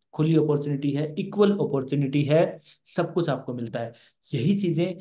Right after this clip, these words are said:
अगर आपका सीनियर ले रहा है कोई, तो आप भी ले सकते हैं। वो इंपीरियल मास्टर बना है, उसको मिलेंगे, आप इंपीरियल मास्टर बनेंगे, आपको मिलेंगी, सेम इनकम आपकी होगी, सेम लाइफ आप एंजॉय करेंगे दोस्तों। एक लग्जरी लाइफ आप एंजॉय करेंगे। ये आप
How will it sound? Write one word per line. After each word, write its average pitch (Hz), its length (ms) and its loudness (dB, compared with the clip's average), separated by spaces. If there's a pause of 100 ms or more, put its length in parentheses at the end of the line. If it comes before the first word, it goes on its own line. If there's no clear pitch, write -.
(200)
अगर 131 180 0
आपका 135 220 0
सीनियर 160 340 2
ले 151 120 2
रहा 147 100 2
है 160 180 -4
कोई, 156 280 -4
तो - 280 -12
आप 131 100 -2
भी 156 160 0
ले 151 120 4
सकते 151 280 -4
हैं। 160 280 -6 (100)
वो 165 120 0
इंपीरियल 165 300 -2
मास्टर 156 260 -4
बना 151 240 0
है, 147 100 -2
उसको 147 240 -6
मिलेंगे, 151 400 -2
आप 180 200 -8
इंपीरियल 151 280 -2
मास्टर 135 240 -6
बनेंगे, 127 440 -4 (180)
आपको 135 240 -2
मिलेंगी, 151 320 4
सेम 214 360 0
इनकम 143 280 -2
आपकी 127 220 -4
होगी, 143 360 0 (240)
सेम 170 400 -2
लाइफ 143 320 -2
आप 135 160 -4
एंजॉय 135 280 0
करेंगे 143 300 -2
दोस्तों। 156 720 -2
एक 131 120 -6
लग्जरी 131 420 -2
लाइफ 147 260 0
आप 143 160 -4
एंजॉय 143 240 -2
करेंगे। 143 560 -4 (220)
ये 147 240 -4
आप 143 180 -2